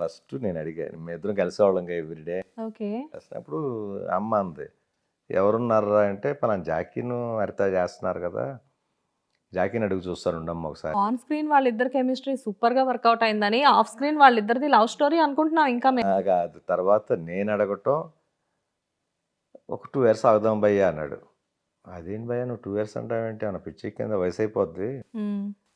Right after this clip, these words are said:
Speaker 1: పెళ్లి చేసుకో, తర్వాత సాధించుకోవాలి, సాధించుకోవాలంటే" అంటే, "ఆ, లేదు, లేదు, లేదు" అన్నాడు. మరి ఏమనుకున్నారో ఏమో తెలియదు, ఆ రోజు నుంచి,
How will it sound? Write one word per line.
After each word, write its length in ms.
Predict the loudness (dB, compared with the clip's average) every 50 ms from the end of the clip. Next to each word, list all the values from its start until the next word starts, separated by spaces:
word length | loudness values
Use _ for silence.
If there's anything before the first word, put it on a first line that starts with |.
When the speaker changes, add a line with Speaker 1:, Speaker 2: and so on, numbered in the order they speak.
| _ _ -8
Speaker 1:
పెళ్లి 160 | -4 -2 0
చేసుకో, 300 | 0 -2 -2 -4 -6 -6
తర్వాత 380 | -4 -2 -2 0 2 2 0 0
సాధించుకోవాలి, 680 | 0 0 0 0 0 -4 -12 -8 -4 -4 -4 -4 -4
సాధించుకోవాలంటే" 760 | -4 -4 -4 -4 -4 -8 -10 _ -6 -6 -6 -6 -10 -14 -16 -18
అంటే, 260 | -16 -16 -18 -20 -20 _ _ _ _ _ _ -10 -8
"ఆ, 40 | -4
లేదు, 280 | -2 0 0 0 0
లేదు, 200 | 0 0 0 0
లేదు" 240 | 0 -2 -2 0 0
అన్నాడు. 280 | 0 0 -2 -4 -4 -4
మరి 220 | -6 -6 -6 -6
ఏమనుకున్నారో 720 | -6 -4 -2 -2 -2 -2 -4 -6 -8 -6 -4 -2 -2 0 0
ఏమో 220 | -2 -2 -2 -4
తెలియదు, 380 | -6 -6 -6 -4 -4 -4 0 0
ఆ 120 | 0 2
రోజు 200 | 2 0 -2 -4
నుంచి, 420 | -6 -8 -10 -8 -8 -8 -8 -8